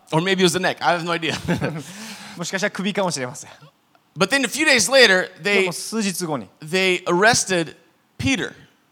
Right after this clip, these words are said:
Speaker 2: その数日後にペテロを逮捕、あの、牢に入れた。
Speaker 1: And Peter thought he was probably gonna die as well.
Speaker 2: ペテロもね、自分も死ぬだろうと思ってました。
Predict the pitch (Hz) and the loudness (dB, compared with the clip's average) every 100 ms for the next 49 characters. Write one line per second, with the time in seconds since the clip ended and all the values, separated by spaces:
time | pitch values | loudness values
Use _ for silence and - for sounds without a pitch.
0 | _ - 190 175 208 220 185 202 190 - | _ -10 -8 -6 -4 -4 -4 -4 -4 -4
1 | 247 247 151 117 - 123 107 - 127 117 | -4 -2 -4 -6 -8 -8 -8 -10 -10 -8
2 | 117 156 139 104 104 - _ 160 151 208 | -2 -2 -2 -6 -14 -20 _ -6 -2 0
3 | 226 220 190 185 185 185 175 180 170 156 | 0 4 6 6 2 2 2 2 0 4
4 | 151 147 175 156 - - 185 180 170 165 | 4 2 0 0 -2 -6 -2 -2 -2 -4
5 | 160 147 175 190 - 202 220 185 170 - | -6 -6 -8 -4 -4 -2 0 2 0 -2
6 | 123 135 131 107 - | -10 -8 -10 -16 -20